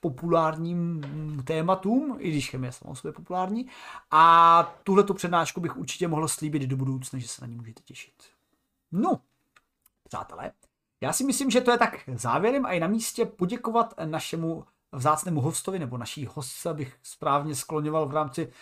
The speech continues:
naší zapeklité slovanské mluvy. Takže moc ti díky, Oli, že jsi na mě udělal čas.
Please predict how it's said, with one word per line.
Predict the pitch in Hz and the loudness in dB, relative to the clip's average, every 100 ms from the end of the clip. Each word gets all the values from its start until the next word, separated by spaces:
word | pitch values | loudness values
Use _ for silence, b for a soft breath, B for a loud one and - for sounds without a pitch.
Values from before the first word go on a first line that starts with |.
| b b - | b b -6
naší | 139 - 165 143 | -4 -4 -4 0
zapeklité | 147 165 160 156 170 | 2 2 0 2 0
slovanské | 175 160 160 175 | 2 0 0 -2
mluvy. | 165 165 | -2 0
Takže | 185 160 190 | 0 0 2
moc | 190 226 | 4 2
ti | - 247 | 0 -6
díky, | 196 214 254 | -6 -6 -6
Oli, | 240 202 214 | 2 6 6
že | 220 | 4
jsi | 202 220 196 185 | 0 -2 -2 0
na | |
mě | 185 | -2
udělal | 175 147 120 | -2 -4 -4
čas. | 104 190 - | -6 -10 -12